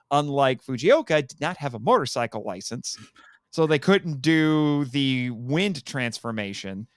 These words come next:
So they invented the Henshin pose to get around it. And then it just became a staple. And then everything, a lot of other things because of that accident, which is the double riders, the team ups, having secondary riders, those all became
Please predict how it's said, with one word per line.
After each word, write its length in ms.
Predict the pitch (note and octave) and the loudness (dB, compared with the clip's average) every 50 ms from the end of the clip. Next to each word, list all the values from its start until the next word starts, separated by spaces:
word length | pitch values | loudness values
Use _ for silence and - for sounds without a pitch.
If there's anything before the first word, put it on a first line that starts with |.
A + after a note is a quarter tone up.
| _ _ _ _ _ | _ _ _ _ _
So 140 | - - F3 | -2 0 2
they 180 | D#3+ E3+ E3 E3 | 4 4 4 4
invented 520 | D#3+ C#3+ B2+ - D3+ F#3 F#3 - E3 C3 | 2 2 0 2 2 2 4 2 0 0
the 60 | D3+ C3 | 0 -2
Henshin 560 | - - D#3+ F#3 F#3+ E3 - - C3+ B2+ A2+ | -2 -2 -2 -2 -2 -2 -4 -4 -4 -4 -4
pose 580 | - - C3 C3 B2 A#2+ A#2 A#2+ A2 - - - _ _ _ _ _ - | 0 2 2 4 4 2 0 -2 -2 -4 -8 -10 _ _ _ _ _ -6
to 100 | D3 C3+ | -4 0
get 160 | C#3 C3+ B2 | 2 2 2
around 400 | A#2 A2 A#2 A2+ A2 A2+ G2+ F2 | 2 2 2 0 0 0 -2 -6
it. 140 | D#2 - - _ _ _ _ - | -12 -16 -20 _ _ _ _ -4
And 100 | C#3+ B2+ | 0 2
then 140 | C#3+ C3+ C3 | 2 2 0
it 60 | A#2+ | 0
just 180 | A2 C3+ B2 - | -4 -6 -6 -6
became 300 | C3+ - - A#2+ G#2+ G#2 | -6 -4 -4 -6 -6 -4
a 40 | |
staple. 600 | - - - D#3+ D#3 D3 B2+ - E2 F2 G#2+ - _ - _ _ _ - | -6 -4 -2 0 0 0 0 -2 -6 -8 -8 -10 _ -20 _ _ _ -4
And 160 | D3+ C#3+ C3+ | -2 0 2
then 240 | D3+ D3 C#3+ D3+ C#3+ | 2 2 0 0 0
everything, 360 | D#3 D#3+ D#3 D#3+ C#3+ - D3 - | 2 2 2 2 2 0 -2 0
a 60 | D3 D3 | 2 4
lot 180 | F3 G3+ G3 F3 | 4 6 6 6
of 80 | E3 | 4
other 180 | G#3 A3+ G3 D3 | 4 4 2 0
things 460 | - D3 C3+ C3 C3 C3 B2 - - | 0 2 2 2 0 0 -4 -6 -4
because 300 | - C3+ - D3 C3+ B2 | -4 -2 -2 -2 -2 -2
of 80 | C3 B2+ | 0 2
that 120 | B2+ B2+ | 2 4
accident, 580 | B2 B2 A#2+ A#2 - - B2+ B2 A#2+ A#2 - - | 4 2 2 0 -2 -4 -4 -2 -2 -2 -2 -4
which 180 | B2+ A2+ - | -6 -6 -6
is 160 | A#2 G#2+ - - _ - | -6 -8 -10 -12 _ -10
the 80 | A#2 G#2+ | -10 -8
double 300 | F#2+ A2+ G2+ - G2 F#2+ | -8 -10 -10 -10 -8 -2
riders, 640 | A#2 F3 G#3+ G3+ G3 F3+ F3 E3+ E3 D#3+ D3+ - - _ _ _ _ _ - | 2 2 4 4 4 2 2 2 0 -2 -4 -6 -10 _ _ _ _ _ -12
the 60 | B2+ | -10
team 320 | - - G3+ G#3+ G#3 F#3+ F3 | -6 -4 -4 -2 0 2 4
ups, 400 | E3 D#3+ D#3+ - - - - - _ _ _ _ _ _ _ _ _ - | 4 4 2 0 -4 -10 -10 -12 _ _ _ _ _ _ _ _ _ -6
having 300 | C3 D#3+ D#3+ C#3+ C#3+ B2+ | -4 -2 -2 -2 -4 -4
secondary 560 | - E3 C#3+ B2+ D#3 C#3 B2+ B2 A#2 A#2 B2+ | -4 -4 -4 -4 -4 -2 -2 0 0 0 2
riders, 460 | D#3 A3+ C4 B3 G#3+ G3+ F#3+ D#3+ C3+ | 2 2 2 2 2 2 0 -2 0
those 220 | D#3+ F#3 G3+ F#3+ - - - | 0 0 0 0 -4 -6 -4
all 240 | C#3+ C#3 D3+ D#3 D3 | -2 0 0 0 0
became 580 | D3 D3 - - D3+ C#3+ C#3+ C#3 C3 C3 B2+ | -2 -4 -4 -4 -4 -4 -4 -4 -4 -6 -8